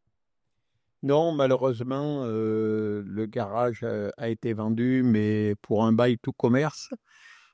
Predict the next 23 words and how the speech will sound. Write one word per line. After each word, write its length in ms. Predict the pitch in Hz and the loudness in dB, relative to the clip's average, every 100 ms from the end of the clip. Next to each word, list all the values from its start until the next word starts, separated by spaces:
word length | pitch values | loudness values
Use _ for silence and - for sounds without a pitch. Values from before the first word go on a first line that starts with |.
| _ | _
parce 260 | 139 120 - | 0 0 2
que, 120 | 135 | 6
euh, 1040 | 127 127 120 117 117 113 113 113 113 110 107 | 8 8 6 6 4 4 4 2 2 0 0
c'est 220 | - 117 | 0 4
un 80 | 117 | 4
garage 400 | 120 107 127 117 | 4 4 2 2
avec 160 | 107 | 0
du 100 | 104 | 2
matériel 640 | 113 113 107 117 120 120 110 | 2 4 2 2 4 4 0
qui 180 | - 117 | -2 0
avait 220 | 107 113 | 2 0
en 100 | 107 | 0
partie, 540 | 113 107 - 120 120 | -2 -6 -2 2 4
euh, 320 | 110 101 101 | 4 2 0
à 60 | 113 | 0
peu 140 | - | -4
près 180 | 110 117 | -4 -4
trente-cinq 520 | - 110 110 113 110 | -4 -4 -2 -2 -2
ans 200 | 113 113 | -2 0
et 160 | 110 107 | 0 0
d'autres 280 | 110 110 104 | -2 -2 -2
même 220 | 110 107 | 0 0
plus. 400 | - 135 156 | 2 2 2